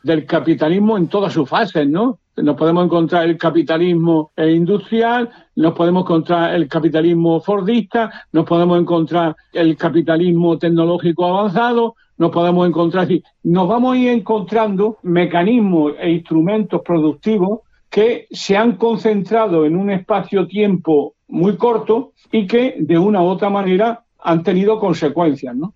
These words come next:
Y da la sensación de que, por ejemplo, en el sector inmobiliario, en China se ha llegado demasiado lejos. El problema de fondo que ellos no son capaces de decir es que la economía china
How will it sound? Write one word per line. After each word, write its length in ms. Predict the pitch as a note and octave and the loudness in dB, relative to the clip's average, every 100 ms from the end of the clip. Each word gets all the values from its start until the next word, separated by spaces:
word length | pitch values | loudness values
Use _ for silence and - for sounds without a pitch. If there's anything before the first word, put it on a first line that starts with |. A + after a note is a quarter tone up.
| _ | _
Y 200 | G#3+ E3 | 0 2
da 140 | E3+ | 2
la 100 | G3 F#3+ | 2 0
sensación 720 | G3+ E3+ G3 G3+ A3+ G#3+ D#3+ | -2 -2 -2 0 0 0 0
de 160 | F3 | -2
que, 320 | E3+ G#3+ A3+ - _ _ | 0 0 -2 -10 _ _
por 180 | D3+ C#3+ | 0 0
ejemplo, 480 | E3+ G3 D#3+ C3 - | 0 0 0 -2 0
en 140 | D3 | 0
el 100 | D3 | 0
sector 360 | D3 C#3 - F3+ | -2 -4 -4 -2
inmobiliario, 1000 | D#3+ D#3 F3 G3 G3+ G3 F3+ F#3+ G#3+ - _ _ _ _ | 0 2 2 0 0 0 0 0 -4 -10 _ _ _ _
en 180 | F3 F3+ | 0 0
China 340 | F3+ F#3 F#3+ G#3 | 2 0 2 0
se 140 | - | 0
ha 60 | E3+ | 0
llegado 440 | E3 E3+ G#3 A3 | 2 2 0 0
demasiado 800 | D3 C#3+ C#3+ C#3+ C#3 D#3 D3+ C#3+ | 0 0 0 -2 -2 -2 0 0
lejos. 260 | B2 A#2+ - _ | -4 -8 -14 _
El 140 | - D#3+ | -4 0
problema 440 | E3+ G3 B3 C4 | 2 2 2 0
de 140 | A3 G#3+ | 0 0
fondo 440 | A#3 A3+ F3 E3 | -2 0 -2 -2
que 440 | - C3+ C3+ C3+ - | -4 -2 -2 -2 -2
ellos 800 | E3 D#3 F3 E3+ E3 D#3+ D#3 - | -2 0 0 2 2 2 0 -4
no 280 | D#3+ D#3+ E3 | -2 -2 -2
son 240 | F3 E3+ | -2 -2
capaces 420 | E3 F3 E3 F3 | -2 -2 -2 -2
de 80 | F3 | 0
decir 320 | F3+ F3 F#3+ | 0 -2 -2
es 200 | F#3+ A3+ - _ _ | -2 -2 -6 _ _
que 400 | - A3 F#3+ B3 - _ _ _ | 0 0 0 -4 -8 _ _ _
la 340 | D#3+ D3+ D3 | 0 2 2
economía 920 | D3+ D3 D#3+ D#3 D#3+ G#3 A3 F3+ C#3+ C#3+ | 0 0 0 2 0 0 0 0 -2 -4
china 640 | - A3+ G3 C#3+ D3+ | -6 -2 0 0 -2